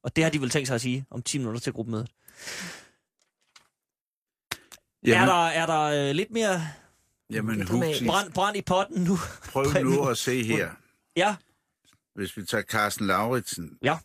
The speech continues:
Speaker 2: Han er valgt op i Nordjylland.
Speaker 1: Mhm.
Speaker 2: Nordjylland har allerede fra i går med Preben Bang
Speaker 1: Med Preben Bang.
Speaker 2: i spidsen sagt ja. Eller undsagt og
Speaker 1: Ja.
Speaker 2: siger, "Vi kan ikke støtte."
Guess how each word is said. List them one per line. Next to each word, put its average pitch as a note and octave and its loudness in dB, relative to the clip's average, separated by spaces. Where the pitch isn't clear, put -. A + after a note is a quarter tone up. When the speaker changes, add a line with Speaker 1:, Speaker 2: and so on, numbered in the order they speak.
Speaker 2:
Han G#2 -2
er A2 0
valgt G#2 2
op G2 0
i - -2
Nordjylland. F2+ 0
Speaker 1:
Mhm. A#2 0
Speaker 2:
Nordjylland G2+ 0
har F#2 0
allerede F2+ 0
fra F2 -4
i D#2 -2
går G2+ 0
med E2 -4
Preben D2+ -4
Bang F2+ 2
Speaker 1:
Med F#2+ 0
Preben C3 2
Bang. D3 0
Speaker 2:
i F#2+ 2
spidsen G2 -2
sagt - -6
ja. - -8
Eller D#2 2
undsagt E2 -2
og C#2 -6
Speaker 1:
Ja. G#2+ 2
Speaker 2:
siger, D#2+ -4
"Vi D#2+ -6
kan D#2 -4
ikke C#2 -6
støtte." A#1+ -12